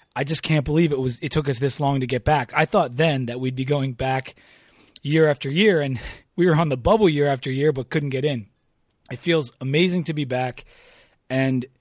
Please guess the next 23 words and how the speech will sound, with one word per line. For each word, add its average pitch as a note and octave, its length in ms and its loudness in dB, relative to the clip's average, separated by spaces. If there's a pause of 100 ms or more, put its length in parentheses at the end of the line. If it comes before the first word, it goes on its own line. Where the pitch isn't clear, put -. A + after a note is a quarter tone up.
(460)
really, G#3+ 520 4
Hokie F3 320 2
fans, F3 480 0 (120)
you C#3+ 140 0
have F3 300 2
to E3+ 180 2
enjoy C#3+ 460 2
this. E3 320 -2 (680)
Over G3 220 4
the F#3+ 80 0
last F#3 280 4
thirty F3 220 2
years, E3 540 0
we've D3 240 -2
been D#3 160 0
to D#3+ 100 -2
the C#3 80 -4
tournament D3 460 -2
three F3 280 0
times, B2+ 540 -4
including C#3+ 440 -2
this C3 180 -4
one. G2 180 -14